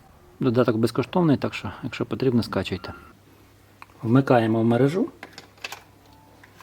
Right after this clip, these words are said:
Як бачимо, у нас індикація загорілась синіми. Спочатку всі загорілись, потім тільки Power. Тепер чекаємо, коли він зловить сигнал.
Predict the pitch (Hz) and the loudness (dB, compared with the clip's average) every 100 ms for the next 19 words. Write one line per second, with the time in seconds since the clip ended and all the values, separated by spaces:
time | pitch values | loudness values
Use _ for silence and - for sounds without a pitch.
0 | - - - - - - - - - - | -8 -8 -8 -20 -20 -20 -20 -20 -20 -20
1 | - _ - - - _ _ - - _ | -20 _ -20 -20 -20 _ _ -20 -20 _
2 | - 123 117 123 - 113 110 113 110 - | -8 -4 2 2 2 2 4 4 2 -2
3 | - - - - 135 110 120 123 113 - | -10 -20 -20 -2 4 4 4 2 2 0
4 | 104 110 104 117 107 101 - - 127 160 | -2 0 2 2 2 0 -4 0 2 2
5 | 208 - - - _ _ - - - - | 0 -4 -12 -20 _ _ -20 -20 -20 -20
6 | - - _ - - - 127 - 117 - | -20 -20 _ -20 -20 -4 0 2 2 0
7 | 113 - 190 190 185 185 175 160 - - | -6 -2 0 4 6 6 4 2 -6 0
8 | 131 - 127 - - 120 - - - 95 | 0 4 0 0 -2 -2 0 0 0 -2
9 | 98 - - - - - - - - - | -4 -10 -20 -20 -20 -20 -20 -20 -20 -20
10 | _ _ _ _ - - 120 113 - - | _ _ _ _ -8 0 0 0 -2 2
11 | 123 117 107 - 113 113 110 110 110 104 | 4 4 2 4 4 4 4 4 6 4
12 | - - 113 117 202 320 | 0 0 0 4 4 4